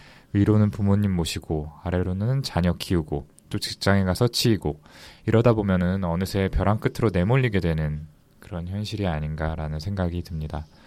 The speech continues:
우리나라가 좀 어떤 방식으로 변화해야 모두가 힘든 이 현실이 좀 편해질 수 있을까요? 너무나 얽혀있는 실타래 같은 문제라 저희들도 정답을 모르는데,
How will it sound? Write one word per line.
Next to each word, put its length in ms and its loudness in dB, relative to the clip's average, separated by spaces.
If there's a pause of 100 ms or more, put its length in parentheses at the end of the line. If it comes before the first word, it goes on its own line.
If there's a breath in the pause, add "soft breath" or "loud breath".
(680 loud breath)
우리나라가 800 4 (160)
좀 160 -4
어떤 300 6
방식으로 460 4
변화해야 800 2
모두가 380 0
힘든 420 -2
이 120 -2
현실이 380 -4
좀 200 -6
편해질 380 0
수 140 -6
있을까요? 560 -2 (640)
너무나 520 2
얽혀있는 420 -2
실타래 360 0
같은 260 -2
문제라 460 -2
저희들도 440 -2
정답을 420 -2
모르는데, 640 -4